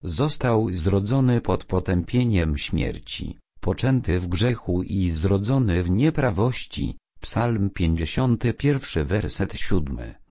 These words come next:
Psalm pięćdziesiąty ósmy, werset czwarty. Stąd pojawiła się ta naturalna tendencja ku upadkowi. Jednak wszyscy, którzy chcą być szczerzy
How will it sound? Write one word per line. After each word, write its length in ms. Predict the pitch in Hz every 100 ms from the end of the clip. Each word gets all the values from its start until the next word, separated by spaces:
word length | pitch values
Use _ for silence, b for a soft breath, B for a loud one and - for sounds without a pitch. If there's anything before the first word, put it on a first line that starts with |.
| -
Psalm 480 | - 151 147 131 117
pięćdziesiąty 800 | - 107 95 92 78 69 - 82
ósmy, 460 | 104 92 - 110 98
werset 460 | 104 85 92 -
czwarty. 640 | - - 90 - - - - _ _ _ -
Stąd 500 | - - 87 78 -
pojawiła 680 | - 85 76 73 135 127 117
się 200 | - 110
ta 260 | 85 87
naturalna 680 | 110 143 - 90 71 69 69
tendencja 800 | - 90 80 107 120 - 98 76
ku 240 | 69 - -
upadkowi. 1040 | - 107 80 80 - 104 85 64 60 53 - _ _ _
Jednak 560 | 87 104 98 101 85 -
wszyscy, 640 | - - - - - - - _ -
którzy 440 | - 123 104 110
chcą 480 | - - 117 110 82
być 340 | 87 82 - -
szczerzy 640 | - - 78 65 69 67